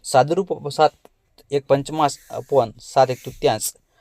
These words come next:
આ દાખલો પરીક્ષા માટે ખૂબ જ ઇમ્પોર્ટન્ટ કહી શકાય. ત્યારબાદ મિત્રો, કિંમત શોધવાનો દાખલા ચોસઠ ઉપર વન બાય ટુ દાખલો છે. આ પણ પરીક્ષા માટે સારો છે. કિંમત શોધો એકસો પચીસ, એક ભાગ્યા ત્રણ ઘાત છે ઉપર. તેર નંબર દાખલો છે, કિંમત એકસો પચીસ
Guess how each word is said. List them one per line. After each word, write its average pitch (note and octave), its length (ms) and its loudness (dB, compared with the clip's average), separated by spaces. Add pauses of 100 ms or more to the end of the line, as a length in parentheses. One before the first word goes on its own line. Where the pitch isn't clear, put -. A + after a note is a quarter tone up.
(160)
આ A2 60 -6
દાખલો A2+ 260 0
પરીક્ષા A#2 320 -2
માટે A2 160 -4
ખૂબ A#2+ 220 -8
જ - 140 -10
ઇમ્પોર્ટન્ટ G2+ 420 -8
કહી G2 140 -8
શકાય. D3 360 -6 (1300)
ત્યારબાદ E3+ 280 4 (240)
મિત્રો, D3 220 -2
કિંમત C#3+ 280 0
શોધવાનો C#3+ 220 2
દાખલા C#3 220 6
ચોસઠ B2 300 -2
ઉપર B2+ 140 0
વન B2 180 0
બાય B2+ 140 4
ટુ B2+ 160 -8 (100)
દાખલો A2+ 360 -2
છે. C#3 160 -14 (300)
આ A2 60 -6
પણ B2 140 -4
પરીક્ષા A#2 340 -6
માટે A#2 120 -4
સારો A2+ 260 2
છે. B2 100 -10 (760)
કિંમત D#3 200 -4
શોધો D3+ 160 0
એકસો D3 200 -2
પચીસ, C3+ 360 -4 (280)
એક - 180 -12
ભાગ્યા A#2 240 0
ત્રણ C3 200 -4
ઘાત A#2+ 140 4
છે - 140 -8
ઉપર. C3 240 -8 (1000)
તેર C#3+ 140 4
નંબર D3+ 160 -2
દાખલો C#3 240 2
છે, - 120 -16
કિંમત C#3 220 -2
એકસો B2 240 -4
પચીસ D3 420 -6